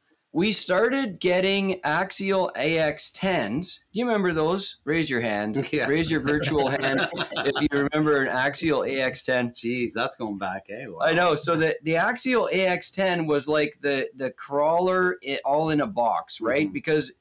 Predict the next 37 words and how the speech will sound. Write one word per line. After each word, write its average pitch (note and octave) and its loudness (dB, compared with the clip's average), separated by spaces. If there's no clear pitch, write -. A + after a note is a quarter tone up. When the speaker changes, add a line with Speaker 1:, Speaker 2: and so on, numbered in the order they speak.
Speaker 1:
before F#3 2
the G3 2
Axial D3+ 0
A C#3+ 2
X C#3 -2
ten, C#3+ 2
we D3 2
were D3+ 2
making C#3+ 0
them A2+ -2
out D3+ 2
of C#3 2
monster D3 0
truck C3+ 0
axles, A#2+ 0
and B2 -2
we D#3+ 2
were F3+ 4
trying G#3+ 0
to E3 2
make C#3 0
crawlers C3+ 0
out A2 2
of G2 -4
different B2 -6
kinds A#2 -2
of G#2+ -6
R G#2+ -2
C C#3+ -2
parts. G#2+ -4
And B2+ -4
then C#3+ 2
Axial F#3+ 0
came D#3 -2
out D#3 2
with D3+ 0
this, D3+ 0